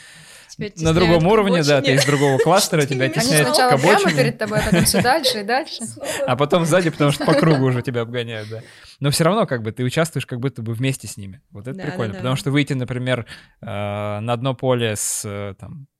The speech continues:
Speaker 2: Green Bay Packers и сыграть с ними матч ты не можешь, потому что это уже недоступное удовольствие.
Speaker 3: Ну, кстати, с этой стороны я на бег не смотрела ещё. Это действительно, ну,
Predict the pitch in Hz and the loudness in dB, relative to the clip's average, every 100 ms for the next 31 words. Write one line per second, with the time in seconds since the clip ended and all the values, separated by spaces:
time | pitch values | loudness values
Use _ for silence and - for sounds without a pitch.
0 | _ _ _ _ - - 123 120 120 117 | _ _ _ _ -20 -8 -6 -2 -2 0
1 | 147 127 - 117 123 120 113 123 113 107 | 0 0 -6 -8 -6 -4 -4 -6 -8 -8
2 | 104 104 107 107 131 214 - - 151 107 | -8 -10 -12 -6 -2 -2 -4 -6 -4 -4
3 | 92 - - 110 117 - 123 123 117 113 | -8 -14 -14 -12 -10 -10 -8 -8 -6 -8
4 | - 92 - 117 - _ _ - 98 95 | -10 -14 -18 -20 -20 _ _ -16 -12 -12
5 | 95 - 127 _ _ _ 240 240 240 269 | -14 -16 -20 _ _ _ -14 -8 -6 -6
6 | 277 277 269 254 254 226 226 220 226 220 | -6 -8 -8 -8 -6 -4 -4 -6 -6 -8
7 | 233 226 190 175 175 - 180 - _ 196 | -8 -8 -8 -8 -10 -12 -14 -16 _ -14
8 | 190 202 202 202 196 185 180 180 190 - | -10 -10 -10 -12 -12 -12 -10 -10 -12 -18
9 | _ _ _ _ _ 190 180 | _ _ _ _ _ -14 -12